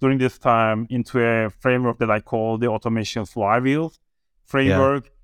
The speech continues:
Speaker 1: I also have
Speaker 2: Can I
Speaker 1: Automation
Speaker 2: just pause
Speaker 1: First
Speaker 2: there for a second, Aidekin? Can I just
Speaker 1: Sure.
Speaker 2: pause there for a second? I just wanna, like, commend you. Like, what a journey that you've had, right? To, to come from working for, you know, a corporation, you know, seeing a problem and then fixing that problem and bootstrapping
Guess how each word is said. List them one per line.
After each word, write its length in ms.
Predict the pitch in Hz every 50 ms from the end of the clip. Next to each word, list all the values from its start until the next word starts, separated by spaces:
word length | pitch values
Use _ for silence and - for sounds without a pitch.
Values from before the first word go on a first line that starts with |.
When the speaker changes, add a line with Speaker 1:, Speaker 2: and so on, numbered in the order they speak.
| _ _ _ _ _ -
Speaker 1:
I 80 | 135
also 420 | 135 135 139 143 131 - - 151 131
have 540 | 113 135 131 127 123 123 123 123 117 - _ _ _ _ _ _ -
Speaker 2:
Can 0 |
I 40 | 127
Speaker 1:
Automation 380 | - 143 131 139 170 214 277
Speaker 2:
just 120 | 123 104 -
pause 180 | 113 117 123
Speaker 1:
First 80 | 120 117
Speaker 2:
there 100 | 120 113
for 120 | - 127
a 40 | 123
second, 300 | - - 123 - 139 131
Aidekin? 420 | 123 120 123 131 - 143 151 196 226 _ _ _ _ _ _ _ _ _ _ _
Can 100 | - 135
I 40 | 147
just 100 | 175 -
Speaker 1:
Sure. 120 | - 101
Speaker 2:
pause 100 | 101 101
there 100 | 104 110
for 100 | 98 117
a 40 | 110
second? 280 | - - 117 - 120 120
I 60 | 127
just 140 | 131 - -
wanna, 220 | 214 139 117 104
like, 200 | 98 98 90 -
commend 340 | - - 104 104 107 107 104
you. 180 | 98 95 92 92
Like, 120 | 92 90 -
what 300 | 110 113 113 127 147 151
a 60 | 151
journey 520 | 123 98 113 113 110 101 92 92 85 87 -
that 80 | - 101
you've 200 | 98 95 92 -
had, 280 | - 90 87 87 - - _ _ _ _ _ _ _ -
right? 240 | 98 95 95 90 -
To, 260 | - 110 104 98 98
to 120 | 95 - 98
come 220 | - - 123 123
from 400 | 110 - 120 113 110 110 107 107
working 460 | 104 110 113 - - 123 113 110 110
for, 480 | 104 - - 110 104 104 101 101 101 -
you 120 | - 107 101
know, 100 | 98 95
a 60 | 92
corporation, 840 | - - 120 - - 113 104 104 107 - - - 110 104 104 104 110 - _ _ _ _ -
you 100 | - 104
know, 100 | 98 95
seeing 380 | 90 - - - 131 135 135 123
a 60 | 113
problem 640 | - - - 120 117 117 107 117 117 117 113 117 117 -
and 200 | 117 110 107 104
then 460 | 104 98 98 104 101 101 104 98 95 -
fixing 400 | - - 151 - - - 147 135
that 200 | 131 123 - -
problem 520 | - - 131 123 123 120 120 131 123 123
and 200 | 120 104 98 95
bootstrapping 800 | - 131 139 143 - - - - 135 139 131 - 147 135 135 135